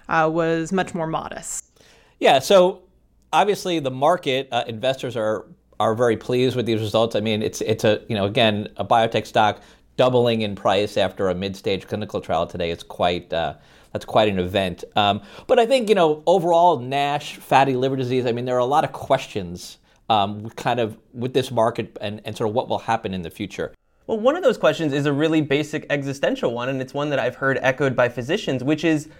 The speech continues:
Speaker 3: is nash even a real disease?
Speaker 2: It is a good question. From the dawn of time, pharmaceutical companies have tried to figure out a way to develop medicines basically around obesity.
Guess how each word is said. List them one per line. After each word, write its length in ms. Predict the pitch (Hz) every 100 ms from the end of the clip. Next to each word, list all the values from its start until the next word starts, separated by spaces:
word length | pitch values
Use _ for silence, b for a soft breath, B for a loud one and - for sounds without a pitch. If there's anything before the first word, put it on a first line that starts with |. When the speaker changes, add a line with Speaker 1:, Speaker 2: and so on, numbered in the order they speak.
| b b _
Speaker 3:
is 200 | 190 160
nash 460 | 151 160 226 285 -
even 340 | 208 214 220 202
a 100 | 143
real 480 | 123 113 135 170 160
disease? 720 | 127 120 135 160 - - - - -
Speaker 2:
It 120 | 202
is 100 | 196
a 40 |
good 200 | 160 160
question. 460 | - 135 - 101 95
From 200 | 131 120
the 60 |
dawn 300 | 117 139 143
of 80 | 135
time, 480 | 135 127 123 123 113 b b b
pharmaceutical 480 | 151 147 143 147 131
companies 300 | 135 127 120
have 100 | 110
tried 240 | - 127
to 60 | 123
figure 220 | - 123
out 120 | 113
a 60 | 110
way 220 | 110 113
to 120 | 110
develop 460 | 110 113 135 139 127
medicines 560 | 123 123 131 117 110 -
basically 500 | - 131 131 123 107
around 260 | 104 92
obesity. 520 | 82 85 - - -